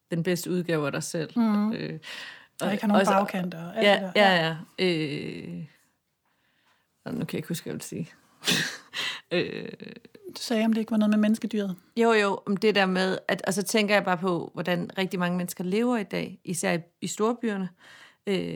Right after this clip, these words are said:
Speaker 1: at man lever som sådan med seriel monogami.
Speaker 2: Ja.
Speaker 1: Altså, at, at man ligesom,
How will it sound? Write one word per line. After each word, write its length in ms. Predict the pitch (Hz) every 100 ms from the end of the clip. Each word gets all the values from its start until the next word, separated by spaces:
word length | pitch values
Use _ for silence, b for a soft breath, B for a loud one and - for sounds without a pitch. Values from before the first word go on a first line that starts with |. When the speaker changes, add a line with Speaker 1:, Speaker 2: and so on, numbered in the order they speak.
| -
Speaker 1:
at 180 | - 180 170
man 160 | - 175
lever 240 | 175 180
som 160 | 185 185
sådan 240 | - 180
med 140 | 170 170
seriel 520 | - 185 190 220 208
monogami. 560 | 175 180 180 202 233 233 _ -
Speaker 2:
Ja. 120 | 214 - b b b b b -
Speaker 1:
Altså, 240 | 196 185 -
at, 140 | - 175 - _ _
at 120 | - 170
man 300 | 185 180 170
ligesom, 460 | 180 196 185 165